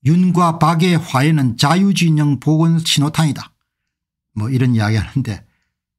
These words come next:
예. 유근희 주필이 부정선거 문제를 좀 다뤄주면 참 좋죠. 예. 자유진영이고 나발이고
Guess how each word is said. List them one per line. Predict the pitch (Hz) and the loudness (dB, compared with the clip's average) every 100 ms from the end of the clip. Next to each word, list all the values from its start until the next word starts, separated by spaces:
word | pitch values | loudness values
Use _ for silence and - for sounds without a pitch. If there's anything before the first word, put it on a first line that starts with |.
| _ _ _ _ _ | _ _ _ _ _
예. | 92 117 _ _ _ _ _ _ _ _ _ _ 117 | _ _ _ _ _ _ _ _ _ _ _ _ -4
유근희 | 117 139 147 117 - - - | 0 2 2 0 -4 -12 -8
주필이 | 117 - 127 113 101 _ _ | -6 -2 -2 -2 -6 _ _
부정선거 | - 160 170 160 113 107 | -2 0 0 0 0 0
문제를 | 98 98 110 | 0 -2 -4
좀 | 92 98 | -6 -6
다뤄주면 | 101 104 120 117 101 90 | -2 -2 -2 -2 -6 -6
참 | 104 107 | -8 -8
좋죠. | 101 85 - 110 113 _ _ _ _ _ _ _ | -10 -14 -10 -12 -12 _ _ _ _ _ _ _
예. | 87 113 _ _ _ _ _ | _ _ _ _ _ _ _
자유진영이고 | - 117 147 170 113 120 131 107 | -4 0 0 0 0 -2 -2 -2
나발이고 | 110 156 135 101 101 151 | 0 -2 -2 -4 -4 -4